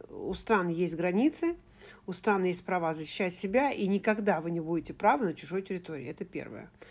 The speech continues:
Второе. Если вы хотите себе хорошей жизни, съёбывайтесь, бегите. У меня есть ролик, где русские, вы меня слышали, там украинские сёла, слышите, бегите. Вы должны бежать. Это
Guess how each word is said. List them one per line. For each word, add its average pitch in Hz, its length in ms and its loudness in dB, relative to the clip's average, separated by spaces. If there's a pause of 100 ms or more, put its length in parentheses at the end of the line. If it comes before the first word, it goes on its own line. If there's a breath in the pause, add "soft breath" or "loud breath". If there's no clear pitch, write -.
(100)
Второе. 180 520 0 (360 loud breath)
Если 226 340 2
вы 160 340 0 (1400 loud breath)
хотите 214 320 0
себе 185 260 0
хорошей 185 340 0
жизни, 208 340 2
съёбывайтесь, 147 640 0
бегите. 175 420 -6
У 156 60 -4
меня 190 180 4
есть 180 180 0
ролик, 240 260 2
где 160 200 0
русские, 190 380 -2
вы 170 60 0
меня 180 100 2
слышали, 208 320 -4
там 175 240 -2 (120)
украинские 196 480 -2
сёла, 185 260 0
слышите, 208 360 -4
бегите. 208 640 -2
Вы 190 200 -2
должны 254 260 0
бежать. 247 480 -2 (720 loud breath)
Это 185 580 4